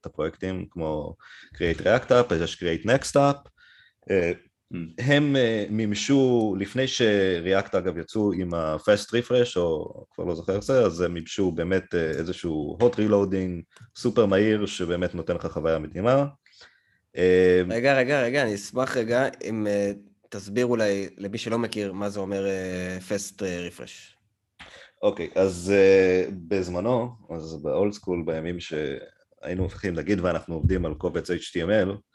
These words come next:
Speaker 1: אז כל פעם שאתה בעצם עושה שינויים,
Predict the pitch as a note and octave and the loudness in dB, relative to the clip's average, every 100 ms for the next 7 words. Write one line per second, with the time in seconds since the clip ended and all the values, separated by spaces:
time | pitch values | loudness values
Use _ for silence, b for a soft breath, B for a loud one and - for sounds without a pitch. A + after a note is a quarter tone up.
0 | b b b - D#2+ D#2+ D#2+ - _ _ | b b b -10 -8 -6 -10 -18 _ _
1 | - A2+ A#2+ A2+ A2 F#2 F#2 E2+ F2+ - | -6 0 2 2 0 -2 0 0 0 -2
2 | F2 - G2+ - F2+ G#2+ G#2+ G#2 G#2 | -6 -2 -2 -2 -2 -2 0 -2 -6